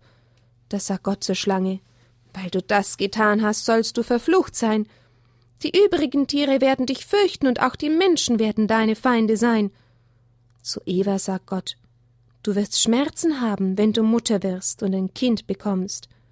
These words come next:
Und zu Adam sagt er: „Du musst schwer arbeiten, damit du und deine Familie satt werden,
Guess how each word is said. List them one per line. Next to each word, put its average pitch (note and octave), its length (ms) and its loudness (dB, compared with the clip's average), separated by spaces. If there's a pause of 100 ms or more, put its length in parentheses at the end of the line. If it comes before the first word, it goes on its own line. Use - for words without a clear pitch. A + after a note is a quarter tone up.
(640)
Und G3+ 120 -2
zu - 200 -2
Adam G3+ 360 0
sagt G#3 360 -4
er: A#3+ 200 -2 (420)
„Du A3+ 80 -2
musst F#3+ 280 0
schwer C#4+ 380 0
arbeiten, C#4+ 560 0
damit G#3+ 320 0
du C#4 100 2
und A#3+ 120 2
deine A3 240 2
Familie G#3+ 480 0
satt - 320 -4
werden, A3+ 400 0